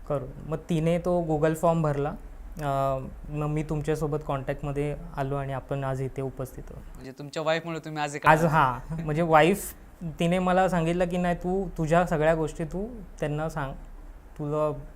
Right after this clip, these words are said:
Speaker 1: पूर्ण महाराष्ट्राला पण कळू दे की तुझ्यासोबत पण काय झालं, तुझे अनुभव पण कळू दे." असं झालं.
Speaker 2: बरं, काय काय, कसे कसे अनुभव घडले आणि सुरुवात कशी झाली?
Speaker 1: तर सुरुवात, अ, म्हणाल तर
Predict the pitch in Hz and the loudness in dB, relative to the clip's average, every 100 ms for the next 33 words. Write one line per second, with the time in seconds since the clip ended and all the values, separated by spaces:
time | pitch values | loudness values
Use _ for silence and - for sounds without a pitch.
0 | - 151 151 156 143 147 - 160 165 156 | -8 -4 -2 0 0 0 0 -2 0 0
1 | 151 151 147 147 143 143 147 147 147 151 | 0 0 -2 -4 -4 -4 -4 -6 -6 -2
2 | 151 143 143 143 147 147 139 143 147 143 | 2 2 0 -4 -2 -2 0 -2 -4 -4
3 | 151 147 139 - - - - - - - | -4 -4 -6 -8 -12 -12 -14 -14 -16 -16
4 | - - - 160 160 131 120 - _ 131 | -16 -6 0 2 2 0 -6 -16 _ -10
5 | 131 127 196 208 202 196 196 190 185 160 | -6 2 2 2 -4 -4 -4 -4 -2 -2
6 | 151 147 143 143 147 170 160 160 135 123 | -2 -4 -6 -6 -8 -4 -4 -6 -10 -8
7 | 110 107 110 _ _ _ _ _ 170 170 | -10 -12 -18 _ _ _ _ _ -10 -8
8 | 165 202 170 165 196 202 214 185 180 180 | -4 0 2 4 4 4 2 4 6 4
9 | 175 170 170 180 190 190 | 2 2 2 0 0 0